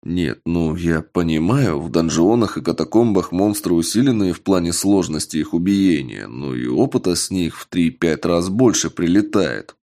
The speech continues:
Но это же с какой скоростью их рвать надо? Она же восемьдесят плюс была. "Судя по всему, она сейчас убивает монстров и продолжает расти",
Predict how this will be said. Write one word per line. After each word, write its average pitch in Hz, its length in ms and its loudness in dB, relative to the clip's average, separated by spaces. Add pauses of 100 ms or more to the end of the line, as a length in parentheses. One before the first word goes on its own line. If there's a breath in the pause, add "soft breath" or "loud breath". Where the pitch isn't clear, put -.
Но 90 260 -4
это 98 180 -2
же 95 120 0
с - 120 -4
какой 147 380 -2
скоростью 139 560 0
их - 160 -4
рвать 151 440 2
надо? 101 520 0
Она 90 200 -4
же 113 140 2
восемьдесят 156 720 2
плюс 120 300 2
была. 101 640 0 (1200)
"Судя 180 360 2
по 202 160 -2
всему, 175 460 4
она 135 260 4
сейчас 123 420 0
убивает 110 500 6
монстров 107 560 0
и 65 120 -2
продолжает 92 720 0
расти", 143 500 0